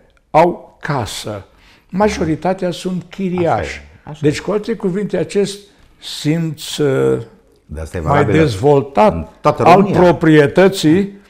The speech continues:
Speaker 2: Deci
Speaker 1: nu, deci vorbesc nu de Oșani
Speaker 2: Da.
Speaker 1: acum, la, numai la românii îl întâlnești,
Speaker 2: Exact.
Speaker 1: că Oșanul, când a ajuns în Spania sau Marea Britanie sau nu știu unde, zice: "Băi,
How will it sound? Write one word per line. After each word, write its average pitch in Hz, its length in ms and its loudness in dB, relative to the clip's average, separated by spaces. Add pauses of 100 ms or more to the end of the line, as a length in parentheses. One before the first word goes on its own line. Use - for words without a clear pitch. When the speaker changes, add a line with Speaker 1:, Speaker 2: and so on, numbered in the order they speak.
(200)
Speaker 2:
Deci 151 100 -12
Speaker 1:
nu, 214 40 -4
deci 180 160 0
vorbesc 175 360 0
nu 233 80 2
de 196 100 2
Oșani 160 280 4
Speaker 2:
Da. 156 60 0
Speaker 1:
acum, 139 140 -4
la, 160 260 0 (280)
numai 247 200 0
la 220 120 4
românii 220 360 4
îl 160 120 4
întâlnești, 151 520 0
Speaker 2:
Exact. 170 220 2
Speaker 1:
că - 40 -16 (300)
Oșanul, 202 560 4
când 170 260 0
a 170 40 4
ajuns 165 460 2
în 156 500 -2 (220)
Spania 160 600 0
sau 156 220 -2
Marea 160 300 4
Britanie 156 540 0
sau 156 220 -2
nu 151 100 -2
știu 170 260 -4
unde, 185 240 0
zice: 170 160 -6
"Băi, 160 240 2